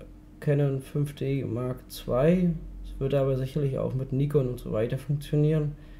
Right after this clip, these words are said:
konnte ich bis jetzt aber leider noch nicht testen.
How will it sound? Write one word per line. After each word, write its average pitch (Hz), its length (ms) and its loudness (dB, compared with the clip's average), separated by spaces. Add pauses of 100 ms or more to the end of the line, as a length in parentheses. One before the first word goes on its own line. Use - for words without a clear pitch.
(420)
konnte 147 300 2
ich 151 140 -4
bis 143 100 0
jetzt 151 180 4
aber 139 160 4
leider 117 260 4
noch 131 140 -2
nicht 143 220 -2
testen. 147 380 -2